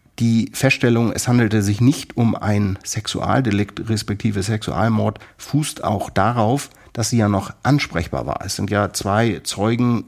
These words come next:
sehr schnell nach der Tat bei ihr gewesen. Sie konnte ja noch eine relativ genaue Täterbeschreibung abgeben. Und darauf fußend kann man eben feststellen,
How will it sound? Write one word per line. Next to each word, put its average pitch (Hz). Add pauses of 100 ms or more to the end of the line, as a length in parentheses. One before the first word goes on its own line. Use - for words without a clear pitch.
sehr 117 (420)
schnell 107
nach 110
der 104
Tat 107
bei 107
ihr 101
gewesen. 92
Sie 95
konnte 107
ja 104
noch 95
eine 101 (380)
relativ 95
genaue 95
Täterbeschreibung 90
abgeben. 104 (560)
Und 117 (120)
darauf 113
fußend 131
kann 120
man 117
eben 110
feststellen, 110